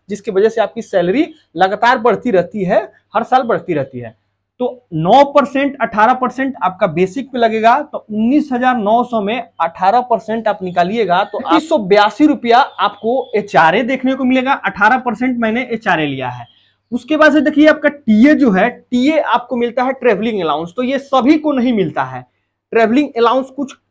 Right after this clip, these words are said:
लोगों को मिलता है, जो ट्रैवल वगैरह इधर से उधर करते हैं उनको जो है देखने को मिलता है। तो ट्रैवल अलाउंस भी जो है आपको बारह सौ अठहत्तर रुपया ट्रैवल अलाउंस देखने को मिलता है। तो ये आप लोग सैलरी में न मान के चलिए, किसी किसी को मिलता है, किसी किसी को नहीं मिलता है।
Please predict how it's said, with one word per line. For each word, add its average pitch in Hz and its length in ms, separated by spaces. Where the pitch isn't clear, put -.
लोगों 233 300
को 262 100
मिलता 233 260
है, 240 80
जो 247 100
ट्रैवल 220 360
वगैरह 233 260
इधर 214 200
से 220 120
उधर 214 180
करते 208 380
हैं 202 420
उनको 214 400
जो 226 140
है 247 140
देखने 185 260
को 165 120
मिलता 139 240
है। 127 120
तो 220 60
ट्रैवल 247 380
अलाउंस 262 440
भी 240 120
जो 233 160
है 233 320
आपको 220 800
बारह 226 380
सौ 285 140
अठहत्तर 247 460
रुपया 247 220
ट्रैवल 226 420
अलाउंस 202 460
देखने 175 300
को 156 80
मिलता 127 280
है। 113 260
तो 220 140
ये 226 260
आप 247 400
लोग 262 180
सैलरी 233 400
में 254 240
न 165 220
मान 240 320
के 233 80
चलिए, 233 280
किसी 226 260
किसी 208 240
को 208 100
मिलता 175 300
है, 247 100
किसी 208 260
किसी 202 200
को 240 100
नहीं 190 200
मिलता 180 260
है। 190 220